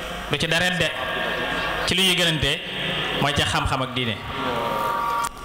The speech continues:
Am ak jëfe xam-xam te mooy diine. Nee na ku la gën ci la la gën, waaye kenn du gën a kenn ci askan. Aw askan yóbbal la ci ku bëgg a dem. Askan wu baax. Askan wu baax yóbbal la ci ku bëgg a dem.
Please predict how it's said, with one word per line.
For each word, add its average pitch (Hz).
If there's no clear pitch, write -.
Am 165
ak 151
jëfe 165
xam-xam 165
te 165
mooy 160
diine. 135
Nee 156
na 180
ku -
la 226
gën 214
ci 202
la 185
la 170
gën, 165
waaye 160
kenn 180
du 170
gën 160
a 147
kenn 185
ci 165
askan. 135
Aw 196
askan 208
yóbbal 202
la 196
ci -
ku -
bëgg 165
a 165
dem. 113
Askan 175
wu 160
baax. 123
Askan 143
wu 143
baax 143
yóbbal 156
la 175
ci 170
ku 170
bëgg 185
a 190
dem. 135